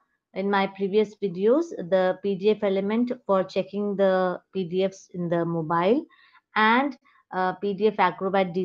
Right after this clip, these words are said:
C Reader, um, in the laptop. Now, again, I'll be telling a very easy app wherein you don't need any downloading of the P D Fs. You can directly check them. Now, let us say, for example, if I want to check this P D F, so I just open it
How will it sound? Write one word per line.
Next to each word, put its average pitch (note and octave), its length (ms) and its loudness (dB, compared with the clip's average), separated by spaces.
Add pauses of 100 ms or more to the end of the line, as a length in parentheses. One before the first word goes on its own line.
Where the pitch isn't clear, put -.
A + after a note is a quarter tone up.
C G#3 120 -4
Reader, A#3 400 2 (420)
um, F3 480 -4
in F#3 240 -4
the E3+ 400 0
laptop. E3 580 -2 (300)
Now, A3+ 280 2
again, A#3 380 -2
I'll G#3 260 -2
be G#3+ 120 -2
telling G#3+ 320 2
a G#3 40 2
very G#3+ 320 -2
easy A#3+ 460 0
app G#3+ 340 2
wherein G#3 240 2
you G3+ 80 0
don't G#3+ 220 2
need A#3+ 220 2
any A3+ 240 2
downloading F#3 720 2
of F#3+ 220 0
the F#3 80 -4
P F3 180 -6
D F3 180 0
Fs. D#4 220 2 (320)
You - 80 -8
can G#3+ 160 0
directly G3 520 0
check F#3 280 0
them. D#4 240 4 (420)
Now, A3 220 4
let A3+ 240 -2
us D4 160 4
say, C4 160 2
for B3 120 2
example, G#3 440 2
if A#3 80 -2
I A#3 80 2
want G#3+ 200 0
to B3 80 2
check A3 260 -2
this G3+ 160 -6
P G3 180 -2
D F#3+ 200 0
F, D4 100 4 (360)
so - 200 -2
I G#3+ 400 4 (280)
just A3 280 -10
open A3 340 2
it E4+ 180 -2